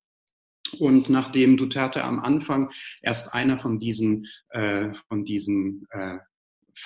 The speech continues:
Verweigerern, Realitätsverweigerern waren, hat sich das innerhalb von kürzester Zeit, ähm, umgedreht. Ähm,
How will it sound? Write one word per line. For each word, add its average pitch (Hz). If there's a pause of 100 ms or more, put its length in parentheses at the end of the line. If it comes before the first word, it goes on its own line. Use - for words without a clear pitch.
Verweigerern, 131
Realitätsverweigerern 127
waren, 123
hat 135
sich -
das 123
innerhalb 127
von 117
kürzester 156
Zeit, 131 (420)
ähm, 120
umgedreht. 98
Ähm, 107